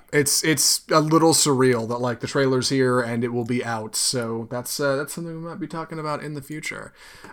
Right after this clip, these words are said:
Uh, our next trailer is for a movie called Malcolm and Marie. So Malcolm and Marie is a story of love. It specifies in the trailer it is not a love story. It's a story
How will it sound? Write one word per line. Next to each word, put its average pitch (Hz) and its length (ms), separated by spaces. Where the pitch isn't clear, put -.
Uh, 147 220
our 156 120
next 160 600
trailer 127 640
is 127 100
for 127 220
a 123 40
movie 120 440
called 123 580
Malcolm 185 640
and 147 340
Marie. 143 640
So - 100
Malcolm 277 320
and 262 80
Marie 156 480
is 139 560
a 127 140
story 180 680
of 131 400
love. 104 480
It 98 80
specifies 135 640
in 147 140
the 151 60
trailer 165 380
it 143 60
is 131 140
not 185 260
a 185 80
love 220 240
story. 180 360
It's - 180
a 208 40
story 165 420